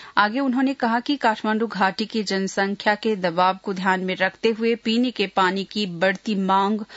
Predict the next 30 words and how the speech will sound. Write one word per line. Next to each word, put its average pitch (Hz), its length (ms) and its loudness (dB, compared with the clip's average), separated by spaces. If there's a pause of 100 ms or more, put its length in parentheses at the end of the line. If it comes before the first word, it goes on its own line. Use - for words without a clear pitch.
(220)
और 240 160 4
आपूर्ति 202 480 0
को 190 180 -4
पूरा 190 320 -2
किया 175 280 0
जाना 156 280 0
चाहिए। 180 560 0 (760)
प्रधानमंत्री 262 720 2
पुष्पकमल 226 640 0
दाहाल 196 340 2
प्रचंड 196 440 0
ने 202 80 0
कहा 185 240 0
है 190 200 0
कि 240 160 -2
पहचान 202 840 0
और 202 180 4
अधिकारों 190 600 2
के 214 200 0
क्षेत्र - 600 0
में 214 260 0
संविधान 196 560 2
द्वारा 190 260 2
प्रदत्त 196 440 0
अधिकारों 214 540 2
की 233 160 -2
रक्षा 185 420 2
करते 226 300 0
हुए 233 260 2
हमें 196 420 2